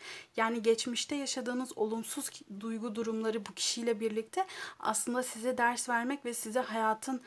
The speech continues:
eee, çeşitli duygularını tattırmak adınaydı. Ruh eşinizle aranızda büyük çekim hissedilir diyor. Hani bunu söylemiştim zaten size.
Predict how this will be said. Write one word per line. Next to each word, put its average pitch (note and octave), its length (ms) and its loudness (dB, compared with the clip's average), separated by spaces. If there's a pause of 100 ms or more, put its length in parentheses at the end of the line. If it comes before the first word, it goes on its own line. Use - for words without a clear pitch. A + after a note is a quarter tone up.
(300)
eee, G3+ 640 0
çeşitli A3+ 380 2
duygularını A#3+ 440 0
tattırmak F#3 580 -2
adınaydı. E3+ 540 -4 (840)
Ruh D#4+ 160 4
eşinizle G#3+ 600 -2
aranızda A#3+ 720 -2
büyük A3 500 -4
çekim C#4 460 -2 (120)
hissedilir G3+ 760 -4
diyor. F#3 160 -8 (480)
Hani F#3+ 300 -6 (680)
bunu G#3 120 -6
söylemiştim G#3 640 -2
zaten F#3+ 400 -6
size. - 260 -12